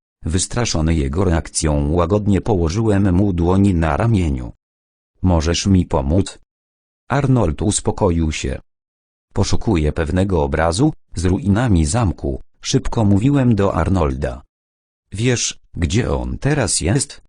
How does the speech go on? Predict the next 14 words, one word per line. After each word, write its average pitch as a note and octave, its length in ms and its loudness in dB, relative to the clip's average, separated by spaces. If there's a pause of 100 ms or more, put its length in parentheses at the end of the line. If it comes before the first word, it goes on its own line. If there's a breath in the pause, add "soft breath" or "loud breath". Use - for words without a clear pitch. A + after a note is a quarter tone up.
(640)
Arnold B2 640 0
zapatrzył A#2 580 -2
się F2 180 -2
w F2+ 80 -2
okno E2 360 0
i - 180 -4
nie A#2+ 200 4
odpowiadał. D2+ 840 -2 (680)
„Proszę, G#2 420 0 (220)
przypomnij A2+ 560 4
sobie”, E2+ 380 0 (240)
przemawiałem, D2 760 -2 (260)
niestety F2+ 500 0
bezskutecznie. - 960 -4